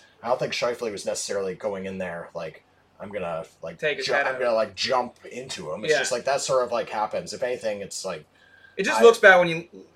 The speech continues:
Speaker 1: Yeah,
Speaker 2: you
Speaker 1: it didn't
Speaker 2: leave
Speaker 1: look
Speaker 2: your
Speaker 1: good.
Speaker 2: feet,
Speaker 1: Yeah, it
Speaker 2: even
Speaker 1: didn't
Speaker 2: if you're
Speaker 1: look
Speaker 2: not hitting
Speaker 1: good.
Speaker 2: him
Speaker 1: And,
Speaker 2: head on.
Speaker 1: and of course, like, the freeze frames are,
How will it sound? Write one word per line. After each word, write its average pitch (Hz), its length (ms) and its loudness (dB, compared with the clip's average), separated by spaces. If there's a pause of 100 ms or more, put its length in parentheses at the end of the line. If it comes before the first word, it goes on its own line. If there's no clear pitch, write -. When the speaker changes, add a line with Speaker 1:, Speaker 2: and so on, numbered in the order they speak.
Speaker 1:
Yeah, 151 300 8
Speaker 2:
you - 60 4
Speaker 1:
it - 100 0
didn't 185 160 4
Speaker 2:
leave 147 120 6
Speaker 1:
look 127 160 4
Speaker 2:
your 120 80 4
Speaker 1:
good. 110 220 8
Speaker 2:
feet, - 200 -12
Speaker 1:
Yeah, 147 240 4
it 127 60 2
Speaker 2:
even - 20 -
Speaker 1:
didn't - 120 4
Speaker 2:
if - 60 4
you're 131 100 8
Speaker 1:
look - 100 6
Speaker 2:
not - 60 4
hitting - 140 6
Speaker 1:
good. 156 80 0
Speaker 2:
him 151 60 0
Speaker 1:
And, - 0 -
Speaker 2:
head 143 80 4
on. 131 240 -6
Speaker 1:
and 139 140 -2
of 131 140 -2
course, 143 340 -2
like, 120 180 -4
the 110 100 -2
freeze 110 480 -10
frames 101 520 -4
are, 90 380 -4